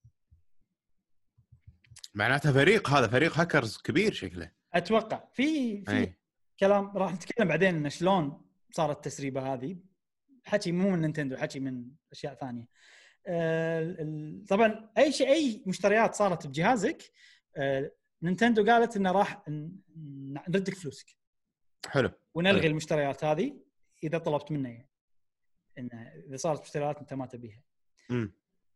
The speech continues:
Speaker 2: زين، الحين شلون تسرب هالشيء؟ آه، في طبعًا سوالف بالعالم المظلم داخل
Speaker 1: أي.
Speaker 2: الإنترنت. في أماكن بيع شراء معلومات وسوالف كذي، طبعًا الأشياء هذه موجودة.
Speaker 1: أي.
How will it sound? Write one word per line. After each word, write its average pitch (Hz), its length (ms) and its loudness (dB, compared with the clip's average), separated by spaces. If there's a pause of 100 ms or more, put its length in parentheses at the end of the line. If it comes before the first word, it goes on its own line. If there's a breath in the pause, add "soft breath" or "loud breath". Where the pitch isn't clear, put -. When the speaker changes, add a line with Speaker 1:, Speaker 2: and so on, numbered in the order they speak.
(160)
Speaker 2:
زين، 185 280 2
الحين 190 440 0
شلون 320 280 2
تسرب 247 320 2
هالشيء؟ 156 420 -2 (920)
آه، 135 720 -6 (100)
في 254 180 0
طبعًا 214 360 2
سوالف 202 600 2 (100)
بالعالم 143 720 0 (800)
المظلم 180 580 2 (460)
داخل 160 280 -2
Speaker 1:
أي. 117 180 4
Speaker 2:
الإنترنت. 208 300 2 (640 soft breath)
في 254 140 0
أماكن 247 420 4
بيع 202 180 6
شراء 180 280 2
معلومات 151 500 0
وسوالف 131 320 -8
كذي، 123 220 -12
طبعًا 120 340 -14
الأشياء 143 420 -8
هذه 131 300 -4 (100)
موجودة. 147 380 -2 (680 soft breath)
Speaker 1:
أي. 156 360 2